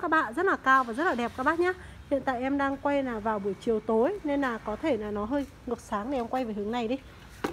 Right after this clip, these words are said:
Bởi vì là chiều ánh sáng nó về bên này. <laughs> Đấy, cây bên này đẹp hơn này các bác ơi. Đấy, thì, à, à, các bác theo dõi đặt hàng gọi điện cho em theo số điện thoại là không chín tám tám năm năm ba hai ba hai hoặc số điện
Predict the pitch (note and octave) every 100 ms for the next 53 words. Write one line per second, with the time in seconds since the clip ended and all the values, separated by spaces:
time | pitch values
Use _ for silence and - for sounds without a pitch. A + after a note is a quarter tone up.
0 | - G#3+ A3 G#3+ G#3+ B3 A3 F#3 - -
1 | G#3 G#3 A#3+ G3+ B3+ C#4+ A3+ B3+ B3+ A3
2 | G#3 - A3 G#3+ A#3+ C#4+ D4+ C#4 C4+ C4
3 | A#3+ G#3+ G#3+ A3 A#3+ C4 A3 A3+ B3+ C4
4 | - - - - A#3 B3+ D4 D4+ C#4+ C4+
5 | C4 A#3+ - - - B3 B3+ E4 G4 G#4
6 | - E4+ D#4+ D#4 F4 D#4+ B3+ C4 B3+ B3+
7 | B3 B3+ - D4+ D4+ D4+ D4 D4 C#4+ C#4
8 | A#3+ C#4+ A#3+ B3+ G#3+ G#3 - C4+ - A3
9 | A3 G#3+ A3 A3 G#3+ D#4 D4 B3+ C4 C4+
10 | C4 B3 A#3+ C4 B3+ B3+ B3+ C4 B3+ -
11 | - - B3+ A#3+ - - A3